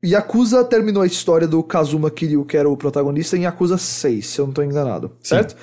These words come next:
Speaker 2: certo.
Speaker 1: E aí a sega iniciou uma nova iniciativa chamada New Yakuza Series, que é como se fosse um soft reboot dentro de Yakuza. Ah, mesmo bairro, Kamurocho ainda, mesmo tudo, mas vai focar em novos personagens.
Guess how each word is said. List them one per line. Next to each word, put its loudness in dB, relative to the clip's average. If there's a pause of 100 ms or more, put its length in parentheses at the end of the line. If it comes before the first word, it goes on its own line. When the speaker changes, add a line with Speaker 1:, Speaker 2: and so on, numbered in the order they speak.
(120)
Speaker 2:
certo. -8
Speaker 1:
E 2
aí 4
a 4
sega 2
iniciou 2
uma 2
nova 2
iniciativa 0
chamada 2
New 2
Yakuza 0
Series, -4 (480)
que -12
é 2
como 4
se 0
fosse 2
um 2
soft 0
reboot 2
dentro 0
de 2
Yakuza. -4 (360)
Ah, 2
mesmo 2
bairro, 2
Kamurocho 0
ainda, 0
mesmo 0
tudo, 0
mas 0
vai 0
focar -2
em 0
novos 0
personagens. -4